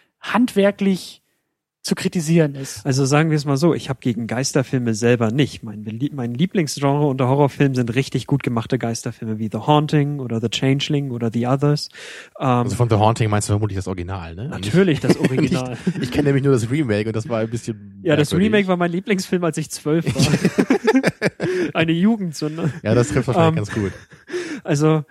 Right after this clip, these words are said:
Speaker 2: ich hab jetzt nichts gegen Geisterfilme, ich hab nichts gegen Filme, die so einen psychologischen Plot versuchen zu erzählen. Ähm, aber wenn man irgendwie versucht, beides miteinander zu vermischen, dann hab ich das Gefühl, dass sich das ein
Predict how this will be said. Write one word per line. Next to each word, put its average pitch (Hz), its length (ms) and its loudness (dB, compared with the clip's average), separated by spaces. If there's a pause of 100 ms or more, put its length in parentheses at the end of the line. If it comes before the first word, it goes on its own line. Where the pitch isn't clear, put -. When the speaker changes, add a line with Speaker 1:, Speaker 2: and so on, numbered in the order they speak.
(160)
Speaker 2:
ich 160 120 0
hab 185 100 2
jetzt 185 140 2
nichts 170 160 0
gegen 143 160 0
Geisterfilme, 220 580 -2
ich 180 140 0
hab 170 120 -4
nichts 185 200 -4
gegen 165 220 0
Filme, 165 240 2
die 156 140 -2
so 147 100 -2
einen 147 60 -2
psychologischen 143 680 -2
Plot 123 220 -4
versuchen 123 320 -6
zu 120 140 -8
erzählen. 135 420 0 (400)
Ähm, 147 360 4
aber 156 240 4
wenn 160 80 4
man 170 120 4
irgendwie 175 240 0
versucht, 156 300 0
beides 151 300 2
miteinander 151 480 0
zu - 140 -8
vermischen, 143 460 0
dann 139 140 2
hab 165 100 6
ich 123 80 -8
das - 180 -4
Gefühl, 135 260 0
dass 131 140 -2
sich 135 100 -6
das 139 200 -4
ein 143 260 -8